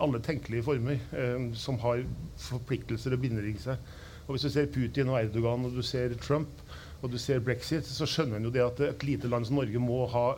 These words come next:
forpliktende internasjonalt samarbeid med andre, som sikrer både Norge og norske borgere, men som sikrer fred, stabilitet og utvikling i vår del av verden. Og derfor er jeg for internasjonalt samarbeid som er forpliktende på handel, på sikkerhet, på miljø, på menneskerettigheter, på alle tenkelige punkt som forbedrer borgerens liv og,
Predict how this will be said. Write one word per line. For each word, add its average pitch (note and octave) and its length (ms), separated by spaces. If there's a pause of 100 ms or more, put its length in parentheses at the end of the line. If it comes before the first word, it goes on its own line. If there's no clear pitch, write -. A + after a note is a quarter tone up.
forpliktende C3 640
internasjonalt A2 320
samarbeid A2+ 420
med C3 80
andre, B2 360 (360)
som - 160
sikrer - 380
både A#2 240
Norge B2 320
og C3 80
norske B2+ 240
borgere, A#2+ 400
men A#2 80
som A#2 80
sikrer A#2 320
fred, A#2 260
stabilitet A#2 640
og A2 140
utvikling A2 340
i A#2+ 60
vår A2+ 180
del A2 100
av A2+ 80
verden. A2 300 (500)
Og B2 60
derfor C3 240
er D3 80
jeg C#3+ 80
for E3+ 180
internasjonalt B2+ 460
samarbeid C#3+ 400
som D3 100
er A#2 80
forpliktende B2+ 540
på A2+ 100
handel, C#3+ 380 (240)
på C#3+ 100
sikkerhet, - 540 (100)
på C3 80
miljø, A#2 380 (240)
på B2 100
menneskerettigheter, C3+ 800 (260)
på - 160
alle D3+ 300
tenkelige C#3 560
punkt F3+ 240
som - 240
forbedrer B2 500
borgerens A2+ 480
liv B2 240
og, B2+ 380